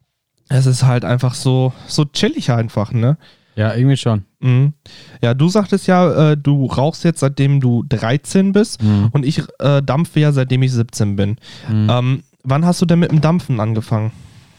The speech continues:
Speaker 2: Mit dem Dampfen? Sechzehn.
Speaker 1: Okay, und wie bist du damals an das Equipment gekommen?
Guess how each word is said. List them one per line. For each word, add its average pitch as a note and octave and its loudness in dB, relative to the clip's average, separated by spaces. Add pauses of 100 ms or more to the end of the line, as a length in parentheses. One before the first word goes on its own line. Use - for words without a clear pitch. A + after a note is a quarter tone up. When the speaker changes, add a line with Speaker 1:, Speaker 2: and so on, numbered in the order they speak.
(100)
Speaker 2:
Mit - -12
dem F#2 -8
Dampfen? B2 -2
Sechzehn. G2+ -4 (2000)
Speaker 1:
Okay, C3 -2
und D3 -2
wie C3+ 2
bist C3+ -4
du C3 0
damals B2 -2
an A#2 -2
das A2+ -2
Equipment - -4
gekommen? F#3+ -4